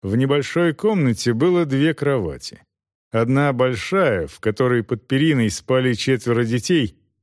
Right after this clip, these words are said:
и другая маленькая, в которой ютился книготорговец Стефан Роем со своей женой. «Свети мне», — сказала Агнес, подходя к нему.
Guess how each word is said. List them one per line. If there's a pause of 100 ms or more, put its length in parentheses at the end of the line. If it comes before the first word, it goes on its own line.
и
другая
маленькая,
в
которой
ютился
книготорговец
Стефан
Роем
со
своей
женой. (880)
«Свети
мне», — (340)
сказала
Агнес,
подходя
к
нему.